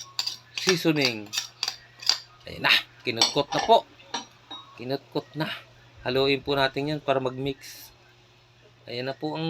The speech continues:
gawin natin sa ating isda, sa ating isdang tulingan. Ayan na po yung ating tulingan. Yung prinito po natin, ibalik na po natin dyan sa ating sauce. Ayan na, inisa-isa na.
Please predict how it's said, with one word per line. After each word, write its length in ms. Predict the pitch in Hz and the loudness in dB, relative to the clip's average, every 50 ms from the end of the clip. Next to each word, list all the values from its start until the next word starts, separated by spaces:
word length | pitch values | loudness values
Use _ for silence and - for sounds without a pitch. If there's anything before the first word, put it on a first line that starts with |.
| 165 | 0
gawin 320 | 165 160 170 165 170 165 165 | 4 4 4 4 6 4 4
natin 240 | 160 160 - 165 165 | 2 2 0 -2 -2
sa 160 | - 165 160 160 156 156 156 156 156 156 156 156 156 156 156 156 151 151 156 156 - - - - - _ - - - - - - - - - - - - | 0 2 4 4 4 4 4 4 4 4 4 4 4 4 2 2 2 0 -2 -6 -12 -20 -20 -20 -20 _ -20 -20 -20 -20 -20 -20 -20 -20 -20 -20 -20 -14
ating 720 | - - - 139 - - 151 160 160 160 156 156 156 156 147 - - - - - - - | -6 -2 -2 -2 0 0 0 0 0 0 0 -2 -2 -4 -6 -8 -16 -20 -20 -20 -14 -8
isda, 400 | - - - - 131 139 - - - - | -8 -8 -8 0 2 2 2 2 -2 -6
sa 160 | - - - | -4 -2 -2
ating 320 | - - 156 156 156 147 - | -2 0 0 0 0 -2 -4
isdang 320 | 131 - - 147 143 131 | -8 -2 2 2 2 2
tulingan. 560 | - - 139 127 123 123 131 135 135 127 127 127 - - - - - - - - - | 2 -2 0 0 0 -2 -2 -4 -4 -6 -8 -12 -20 -20 -20 -20 -20 -20 -16 -4 0
Ayan 160 | 156 165 175 | 2 2 2
na 40 | 165 175 | 2 2
po 80 | 185 | 0
yung 80 | 185 180 | 2 2
ating 320 | 180 175 165 170 170 170 | 2 2 2 0 -4 0
tulingan. 640 | 165 165 165 160 151 151 151 156 156 151 139 127 120 - _ _ _ _ _ _ _ - - - - - - - - _ - _ _ - - - - | 0 0 2 2 0 0 0 -2 -2 -2 -4 -8 -12 -18 _ _ _ _ _ _ _ -8 -8 -8 -10 -16 -18 -20 -20 _ -20 _ _ -20 -20 -6 -2
Yung 160 | 131 135 131 | 0 0 0
prinito 480 | - 143 147 147 151 147 143 - 151 139 | 0 0 2 6 6 4 4 4 0 0
po 160 | 143 151 151 | 2 2 4
natin, 320 | 147 143 139 - 165 156 | 6 6 4 4 2 -2
ibalik 320 | 151 139 127 135 131 131 - | -2 2 2 2 2 2 0
na 160 | 139 139 135 | -2 -4 0
po 160 | - 135 135 | 0 0 0
natin 400 | 131 131 127 - - 131 127 123 | 2 0 -2 -2 -2 -4 0 0
dyan 80 | 139 139 | 0 0
sa 240 | 135 - 123 123 123 | 0 0 0 0 0
ating 240 | 120 - 127 123 | 0 -2 -6 -6
sauce. 320 | - - 131 131 131 120 - - - - - - - - - - - - _ - - - - - | -2 0 0 2 2 0 -4 -14 -20 -10 -10 -10 -10 -10 -18 -20 -20 -20 _ -20 -20 -20 -20 -16
Ayan 320 | - 104 98 98 98 98 104 | -12 -10 -10 -10 -10 -8 -6
na, 240 | 110 120 139 147 - | 0 2 2 2 2
inisa-isa 640 | - 123 120 117 117 117 131 - - - - 123 | 0 -6 -8 -8 -8 -8 -6 -8 -6 -6 -4 -2
na. 240 | 131 135 156 165 165 | -2 0 0 0 2